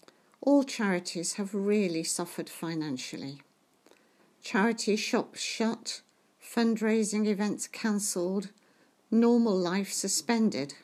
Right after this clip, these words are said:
Even our usual Charity of the Month collection has been impossible with the church closed. This collection is something Saint Mary's has been doing for a number of years now.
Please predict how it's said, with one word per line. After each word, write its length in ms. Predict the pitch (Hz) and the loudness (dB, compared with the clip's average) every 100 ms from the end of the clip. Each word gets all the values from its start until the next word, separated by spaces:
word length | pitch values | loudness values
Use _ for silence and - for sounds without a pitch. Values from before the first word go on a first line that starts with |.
| _ _ _ _ _ _ - _ _ _ _ _ - | _ _ _ _ _ _ -20 _ _ _ _ _ 2
Even 320 | 269 269 277 | 4 6 6
our 80 | 262 | 4
usual 560 | 240 262 269 269 185 202 | 4 4 4 2 0 0
Charity 560 | - 247 233 226 - | 0 2 2 0 0
of 140 | 208 208 | -2 2
the 60 | |
Month 380 | 226 240 240 - | 4 4 2 -2
collection 680 | - 180 139 - - 147 156 | -4 -4 -4 -8 -6 -4 -4
has 180 | 170 | -6
been 160 | - 175 | -4 -2
impossible 840 | 160 160 180 175 - - 135 135 - | -2 -2 -4 -4 -4 -4 -4 -4 -6
with 180 | 175 - | -6 -6
the 80 | |
church 480 | 156 - 151 - - | -6 -4 -6 -6 -10
closed. 640 | - 151 135 139 - - - _ _ _ _ _ - _ _ _ _ _ _ _ - | -8 -6 -6 -8 -8 -10 -14 _ _ _ _ _ -20 _ _ _ _ _ _ _ 0
This 140 | 277 - | 0 2
collection 640 | - 277 - - - 180 | 4 4 4 -2 -4 -2
is 120 | 208 | 0
something 440 | - 220 220 190 196 | 2 2 2 -2 -2
Saint 240 | 214 - | -2 -2
Mary's 560 | 196 220 196 160 190 196 | 2 2 2 0 -2 -4
has 160 | 185 | -4
been 180 | - 208 | 0 0
doing 300 | 208 202 190 | 2 0 -2
for 160 | - 190 | -2 0
a 40 | |
number 400 | 214 240 247 180 | 4 4 4 0
of 140 | 156 | -2
years 420 | 160 151 139 135 135 | 0 -2 -2 -4 -4
now. 380 | 135 117 131 | -4 -4 -6